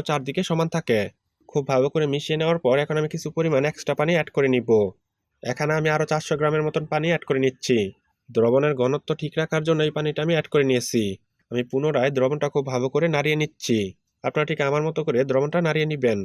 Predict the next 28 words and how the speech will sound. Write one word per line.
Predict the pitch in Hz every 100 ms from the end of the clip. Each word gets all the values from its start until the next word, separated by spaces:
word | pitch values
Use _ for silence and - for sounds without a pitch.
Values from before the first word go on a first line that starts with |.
| - _ _ -
এই | 135
পর্যায়ে | 143 147
আমি | 151
দ্রবণটা | 123 127 151 123
একটা | 131 139 147
স্প্রে | - 139
মেশিনে | 147 147 151
ভরে | 139 139 127
তারপর | 127 127 135
পাতার | 131 131 143
মধ্যে | 151 151
স্প্রে | 170 151
করে | 139 123
দিব। | 117 110 104 92 - _ _ -
স্প্রে | 151 - 156
মেশিনে | 156 160 160
ভরে | 139 151 143 151
কুঁকড়ে | 156 165
যাওয়া | 156 156
পাতার | 151 151 151
উভয় | 139 143 160
দিকে | 165 156 120
খুব | 143 143
ভালো | 135 127
করে | 131 165
স্প্রে | 170 -
করে | 147 131
দিবেন। | 120 110 113